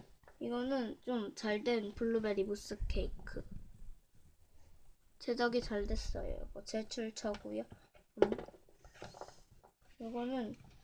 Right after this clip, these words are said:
떨어졌거든요, 이 마카롱이. 이게 뭐지? 먹음직스러 보여요. 이게 유광제를 발랐기 때문에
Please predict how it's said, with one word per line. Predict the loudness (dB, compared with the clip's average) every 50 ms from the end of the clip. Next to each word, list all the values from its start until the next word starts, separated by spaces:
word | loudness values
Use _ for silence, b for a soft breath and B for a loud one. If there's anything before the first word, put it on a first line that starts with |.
| -20 -18 -14 -6 0
떨어졌거든요, | 2 4 6 6 6 4 2 0 0 -4 -4 -4 -4 -2 -2 0
이 | 2 2
마카롱이. | 0 0 -2 -4 -2 -2 0 0 0 -2 -2 -4 -2 0 2 2 4 4 4
이게 | 8
뭐지? | 10 10 10 10 10 8 6 6 4 4 0 -2
먹음직스러 | 0 2 4 4 6 6 6 6 6 6 4 2 0 0 2 4 4 4
보여요. | 4 4 4 4 6 4 4 4 2 0 0 -2 -2 -2 -4 b b b b b b b b -4
이게 | 0 2 4 6 6 6 6 8 8 8 8 6
유광제를 | 6 4 4 6 6 8 8 8 6 6 6 4 4 4 2 0
발랐기 | 2 2 2 2 2 0 -2 -6 -10
때문에 | -6 -2 -2 -2 0 -2 0 0 2 2 0